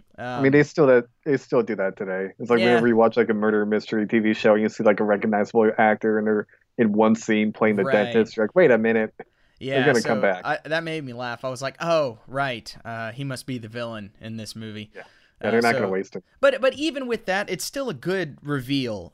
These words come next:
Speaker 1: i-, i-, like,
Speaker 2: Yeah.
Speaker 1: movie-wise, without that little spoiler. Like, it's a good reveal. It's a good setup. It's a good motivation for a villain. The, again, the plan is kinda over the top with the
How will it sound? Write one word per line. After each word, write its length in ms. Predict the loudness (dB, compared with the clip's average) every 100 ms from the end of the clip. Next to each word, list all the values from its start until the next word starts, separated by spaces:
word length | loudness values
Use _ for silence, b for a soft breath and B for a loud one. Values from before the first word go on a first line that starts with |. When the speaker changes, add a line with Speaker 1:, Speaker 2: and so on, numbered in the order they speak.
| _
Speaker 1:
i-, 200 | -10 -10 -6
i-, 60 | -4
like, 180 | -2 2
Speaker 2:
Yeah. 120 | 2
Speaker 1:
movie-wise, 500 | 2 -2 -2 -4 -2
without 280 | 0 0 0
that 260 | -2 -2
little 160 | -8 -8
spoiler. 400 | -8 -10 -8 -6
Like, 140 | -8 -10
it's 140 | -14
a 40 |
good 180 | -6 -4
reveal. 360 | -4 -4 -4 -4
It's 100 | -6
a 40 |
good 180 | -8 -8
setup. 320 | -2 -2 -2
It's 160 | -4 -8
a 40 |
good 380 | -8 -4 -2 -2
motivation 720 | -2 -4 -4 -4 -4 -4 -6
for 180 | -6 -6
a 40 | -4
villain. 480 | -6 -4 -6 -8 -14 b b b b
The, 120 | -4 -2 -4
again, 300 | -4 -2 -4
the 80 | -6
plan 500 | -6 -6 -4 -6 -6
is 180 | -6 -4
kinda 240 | -6 -4
over 220 | -4 -6
the 80 | -10
top 420 | -8 -4 -4 -6
with 180 | -12 -10
the 340 | -6 -4 -6